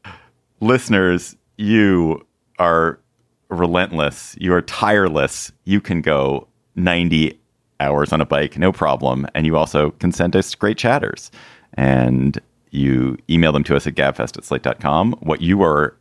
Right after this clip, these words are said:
talking about at your cocktail parties. Our listener chatter this week comes from Greg Hoffman.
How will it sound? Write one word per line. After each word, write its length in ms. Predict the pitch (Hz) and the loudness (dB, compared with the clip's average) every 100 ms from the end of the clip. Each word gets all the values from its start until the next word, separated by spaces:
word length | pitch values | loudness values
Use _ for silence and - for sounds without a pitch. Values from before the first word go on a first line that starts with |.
| _ _ _ _ _ | _ _ _ _ _
talking 240 | 85 78 | -6 -4
about 160 | 69 65 | -2 -4
at 80 | 57 | -2
your 140 | 78 | -2
cocktail 360 | 80 57 - 57 | -2 -4 -2 -4
parties. 480 | 50 50 - - - - - - _ _ | -4 -4 -6 -8 -14 -20 -20 -20 _ _
Our 160 | 90 95 | -2 0
listener 260 | 104 113 | 0 0
chatter 220 | 104 107 120 | 0 2 2
this 160 | 170 | 0
week 180 | 120 - | 0 0
comes 240 | - 92 | -2 -2
from 200 | - 90 | 0 -2
Greg 420 | - 82 67 71 - | 0 0 0 0 -6
Hoffman. 540 | - 120 131 - 50 | -4 -2 -2 -4 -6